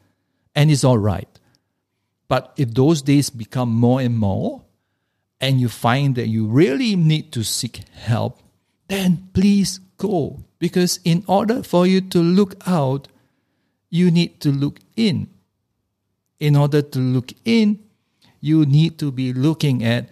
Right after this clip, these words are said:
self-care. And if self-care,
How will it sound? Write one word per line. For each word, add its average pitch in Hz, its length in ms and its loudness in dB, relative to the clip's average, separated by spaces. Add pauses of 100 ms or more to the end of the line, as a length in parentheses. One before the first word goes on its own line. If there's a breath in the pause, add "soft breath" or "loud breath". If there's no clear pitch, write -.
(360 soft breath)
self-care. 120 1500 -2 (760)
And 113 260 -2
if 110 160 -8
self-care, 202 840 0